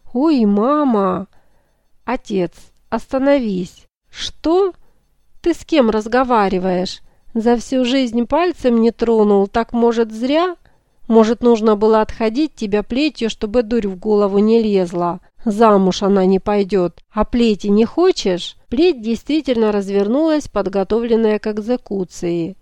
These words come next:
Меня плетью? Так, мое терпение кончилось. Придется вспоминать свои московские навыки единоборств.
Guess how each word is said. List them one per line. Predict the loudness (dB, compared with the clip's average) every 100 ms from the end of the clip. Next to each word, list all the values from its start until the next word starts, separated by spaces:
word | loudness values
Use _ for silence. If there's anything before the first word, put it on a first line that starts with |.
| _ _ -4
Меня | 0 2 2 2 0
плетью? | -4 -4 -2 0 -2 -6 -2 -2 -2 -6 -20 _ _ _ -20 -4
Так, | 2 2 2 -4 -20 -10
мое | 0 2 2 2
терпение | 0 0 -2 0 -2
кончилось. | -2 0 0 0 -2 -2 -4 -6 -20 _ -4
Придется | -2 0 0 0 -2
вспоминать | -2 -2 0 2 2 0
свои | -2 0 0
московские | 0 -2 -4 -6 -6 -6 -2
навыки | 0 -2 -2 -6 -6
единоборств. | -8 -6 -4 -2 -2 -4 -2 -2 -2 -8